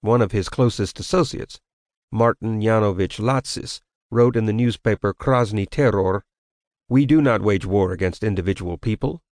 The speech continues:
We are destroying the bourgeoisie as a class." In January nineteen eighteen,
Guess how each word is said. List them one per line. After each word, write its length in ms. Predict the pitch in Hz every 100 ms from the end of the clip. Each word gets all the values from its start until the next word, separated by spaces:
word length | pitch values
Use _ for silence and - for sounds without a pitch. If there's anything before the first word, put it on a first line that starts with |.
| _ _ -
We 120 | 135
are 100 | 131
destroying 580 | 123 - 143 143 131 123
the 80 | 117
bourgeoisie 840 | 117 117 101 104 90 87 87 90
as 180 | 87 87
a 60 | 90
class." 720 | - 101 80 95 - - - _ _ _ _ _ _ _ _ _ _ _ _ _
In 140 | 113
January 420 | 110 139 165 156 123
nineteen 360 | 123 120 107
eighteen, 460 | 110 139 - 82